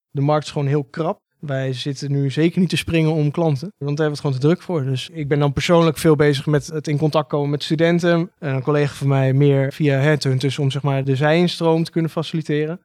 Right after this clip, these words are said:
Nee, ik ben niet, zeker niet actief bezig met het werven van klanten. Ik bedoel, het is ook niet dat we nee zeggen als iemand vraagt of we ze kunnen helpen. Ik bedoel, dan kunnen, kijken we echt wel naar wat er mogelijk is. Maar ik ben veel meer bezig met het klantcontact,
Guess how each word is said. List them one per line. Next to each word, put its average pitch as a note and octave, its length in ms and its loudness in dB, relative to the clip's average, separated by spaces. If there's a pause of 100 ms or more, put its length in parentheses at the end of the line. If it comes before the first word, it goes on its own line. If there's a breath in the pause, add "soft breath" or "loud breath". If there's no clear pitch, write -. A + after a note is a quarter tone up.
(280)
Nee, D#3 260 2
ik D3 100 -4
ben D#3+ 300 2
niet, F#3+ 400 6
zeker F#3 360 4
niet F3 140 4
actief G#3+ 380 4
bezig F#3+ 320 4
met F#3+ 120 2
het F#3 100 0
werven F3+ 260 2
van F3 100 -2
klanten. F3 320 0
Ik D#3+ 40 -2
bedoel, D3+ 380 2
het D3 120 -4
is C#3+ 100 -6
ook E3 60 -2
niet D#3 140 2
dat D3 140 0
we D3 320 -4
nee D#3 340 4
zeggen C#3+ 220 2
als D3 100 -2
iemand D3+ 240 2
vraagt D3 340 -2
of C#3 160 -8
we C#3+ 200 -2
ze C#3 120 -6
kunnen C#3+ 220 0
helpen. E3 300 2
Ik F3+ 60 -4
bedoel, C#3+ 160 -2
dan C#3+ 180 0
kunnen, D3+ 200 -2
kijken D3 280 0
we E3+ 60 -4
echt D#3 140 -4
wel C#3+ 240 0
naar C#3+ 180 -4
wat C#3 140 -8
er C#3 60 -4
mogelijk D#3+ 340 -4
is. - 300 -14
Maar C#3 180 -6
ik C#3 60 -4
ben C#3+ 120 2
veel D3+ 180 4
meer D3 180 2
bezig C#3+ 380 0
met C#3 320 -4
het D3 160 -8
klantcontact, E3 760 2